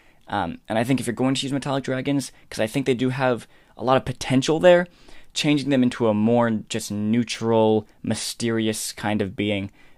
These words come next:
similar to a sphinx, would just make them much, much cooler, I think, um, than having to just be, like, good, regular, you know, just, like, good, righteous people who will fight for what's right. Um, because then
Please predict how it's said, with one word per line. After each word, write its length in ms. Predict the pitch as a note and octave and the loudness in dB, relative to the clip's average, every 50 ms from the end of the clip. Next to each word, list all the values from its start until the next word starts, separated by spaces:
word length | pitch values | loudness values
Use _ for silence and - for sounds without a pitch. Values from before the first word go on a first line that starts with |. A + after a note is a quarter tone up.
| - | -14
similar 340 | - - - C#3 C3+ C3 B2+ | -10 -2 2 4 4 4 4
to 120 | B2 - A2+ | 2 -2 -4
a 60 | G#2+ | -6
sphinx, 480 | - - - - G2+ F#2+ F#2+ - - - _ - - - - - - - - - | -6 -6 -6 -6 -6 -6 -8 -10 -12 -14 _ -20 -20 -20 -20 -20 -20 -20 -14 -4
would 220 | - A#2 A#2+ A2 | 0 0 0 2
just 200 | - B2 A2+ - | 2 0 2 2
make 220 | A#2 A2+ A2 - - | 2 2 2 0 -2
them 220 | A2 G#2 G2+ - | -2 -2 -2 -4
much, 520 | G1+ E2+ G2+ A2 A2+ A2 A2 - - - - | -8 -4 -2 0 0 0 0 -2 -6 -8 -6
much 240 | G#2+ G#2 G#2 - - | -6 -8 -8 -8 -10
cooler, 340 | - - G2 F#2+ F2+ F2+ | -8 -6 -6 -6 -6 -6
I 100 | F#2 F#2+ | -8 -10
think, 360 | - - - C#2 - - - _ _ _ _ _ _ _ _ _ - - | -10 -12 -14 -14 -14 -16 -20 _ _ _ _ _ _ _ _ _ -10 -6
um, 300 | - E2 C#2+ B1+ - - | -4 -2 -2 -4 -6 -12
than 220 | - - - A#2 A2+ | -6 -2 0 0 2
having 220 | A2 G#2 G#2 G#2+ | 2 0 0 0
to 60 | G#2 | -2
just 120 | F#2+ - - | -4 -6 -4
be, 60 | G2+ | -4
like, 180 | G#2 G2 - - - _ - - - - C3 | -4 -4 -4 -8 -18 _ -20 -20 -20 -16 -2
good, 340 | - E3 E3 D#3+ C#3 A#2+ A2+ A2+ G2+ | 2 4 6 6 6 6 4 0 0
regular, 680 | G#2+ B2 B2 A2+ B2 A#2+ A#2 A#2+ A#2 A2+ A2+ A2 G#2+ - - - - | 2 2 2 4 4 4 4 4 4 4 2 0 -2 -4 -10 -8 -2
you 120 | A2+ B2 | 0 0
know, 120 | A#2 G#2 G2+ | 0 0 -4
just, 160 | F#2+ G2+ G#2+ | -6 -6 -6
like, 220 | G#2+ G#2 - _ | -6 -6 -8 _
good, 220 | - B2 A#2 A2 - | -2 -2 -2 -2 -4
righteous 480 | G2 G2+ G#2+ G#2+ G#2+ - - A2+ A2 | -4 -4 -2 -4 -4 -6 -10 -12 -12
people 420 | - - A2+ G#2+ - - G2+ F#2+ G2+ | -10 -8 -8 -6 -4 -4 -4 -4 -6
who 80 | G2 | -8
will 240 | F#2+ - G2 G2+ G2 | -10 -8 -8 -10 -10
fight 260 | - - A2+ G#2+ - - | -4 0 0 0 0 -2
for 140 | - G2 | -6 -6
what's 200 | G2 G2 G2 - | -6 -6 -8 -8
right. 300 | G2 G2 F#2 F2 - - _ _ _ _ _ _ - - _ _ _ - | -6 -4 -4 -4 -6 -10 _ _ _ _ _ _ -20 -20 _ _ _ -6
Um, 360 | - F2+ E2+ E2+ E2 C2 - - _ _ _ _ _ _ - A2+ | -4 -2 -2 -4 -6 -8 -12 -16 _ _ _ _ _ _ -6 -4
because 360 | A#2+ A#2 - C3 A2+ G#2+ G#2 | -4 0 2 2 2 2 0
then 420 | A#2 A#2 A2+ A2+ A2 A2 - - | 0 0 2 0 0 -2 -4 -8